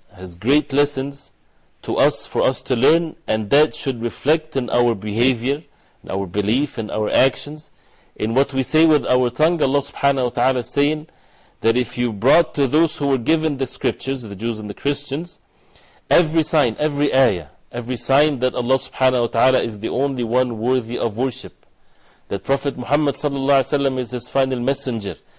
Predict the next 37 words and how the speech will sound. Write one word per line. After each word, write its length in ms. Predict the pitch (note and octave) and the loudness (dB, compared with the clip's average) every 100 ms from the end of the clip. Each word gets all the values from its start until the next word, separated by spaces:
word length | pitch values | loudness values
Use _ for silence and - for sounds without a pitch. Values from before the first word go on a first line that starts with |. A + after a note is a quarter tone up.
| - _ _ | -20 _ _
this 200 | A2 - | -6 -4
fact 420 | - D3 D#3+ D3 | 2 4 4 2
that 180 | C3 - | -2 -2
fits 300 | - D#3+ - | -2 -2 0
the 140 | - | 0
nature 420 | B2 D3+ D#3+ - C3 | 2 2 0 2 2
of 200 | A#2 A2+ | 2 2
every 280 | C#3+ C3+ | 0 0
human 360 | B2+ C3+ C3+ A#2+ | -4 -2 -2 0
being, 320 | B2 A2 E2 - _ _ - _ _ | 0 -2 -4 -14 _ _ -20 _ _
if 220 | A2 G#2 A2 | -6 -4 0
this 240 | F3+ - | 2 2
was 200 | C#3+ A#2+ | -2 -2
brought 400 | A2 D3+ F3 - | 2 4 2 0
to 140 | D3 C3+ | 0 2
those 420 | C#3+ F3 F3+ - | 4 4 2 -2
who 500 | D3+ D#3+ F#3 - - _ _ _ | 2 4 4 2 -8 _ _ _
would 360 | B2+ A#2+ A2 G2 | -2 0 0 0
deny 380 | B2+ A#2+ C#3 F3 | 0 4 4 4
the 120 | C#3+ | 2
truth, 400 | - B2 E2+ - _ _ _ | -2 -6 -6 -12 _ _ _
not 220 | A2+ A#2+ - | -2 -2 2
all 220 | C#3 E3+ | 4 6
of 200 | D#3 B2 | 4 2
them, 400 | C3 D#3+ E3 - _ _ - | 0 0 -4 -18 _ _ -6
every 240 | A2 G#2 | -4 -4
single 300 | G#2+ B2+ A#2 | -4 -4 -4
person 420 | - D#3+ E3 C3+ | 0 0 2 0
of 140 | A2+ G2+ | -2 0
them, 220 | C3 F#3 - _ _ _ | 0 0 -8 _ _ _
but 160 | A#2 | -6
for 180 | - B2 | -2 -2
those 400 | G#2+ C#3+ E3+ - | 2 4 4 2
who 120 | - | -2
deny 400 | B2 C3 B2 D#3+ | 0 2 4 4
the 120 | E3 D#3 | 4 0
truth, 460 | - D#3 F3+ - | 2 2 0 -6